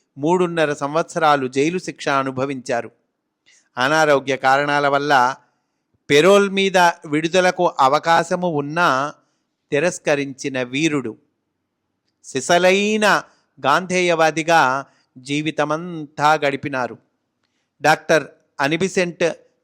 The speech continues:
థియోసాఫికల్ సొసైటీకి అధ్యక్షురాలుగా ఉంటున్నప్పుడు అందులో చేరినారు. థియోసఫీపై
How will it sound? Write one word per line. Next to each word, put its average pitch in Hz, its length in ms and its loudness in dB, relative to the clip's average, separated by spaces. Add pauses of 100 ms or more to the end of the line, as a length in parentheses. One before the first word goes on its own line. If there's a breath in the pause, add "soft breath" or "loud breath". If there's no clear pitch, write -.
థియోసాఫికల్ 165 800 0
సొసైటీకి 147 800 -4 (340)
అధ్యక్షురాలుగా 165 920 2
ఉంటున్నప్పుడు 160 920 -2 (360)
అందులో 147 380 0
చేరినారు. 127 600 -6 (840)
థియోసఫీపై 185 1000 0